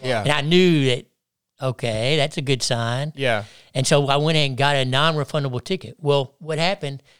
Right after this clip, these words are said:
Speaker 2: after I bought the ticket, the person I was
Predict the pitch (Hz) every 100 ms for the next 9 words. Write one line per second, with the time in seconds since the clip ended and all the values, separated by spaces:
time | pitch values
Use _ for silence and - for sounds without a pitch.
0 | _ 151 156 151 143 156 151 - 202 151
1 | 147 - _ _ _ _ _ _ _ 143
2 | 127 156 156 156 143 135 123 -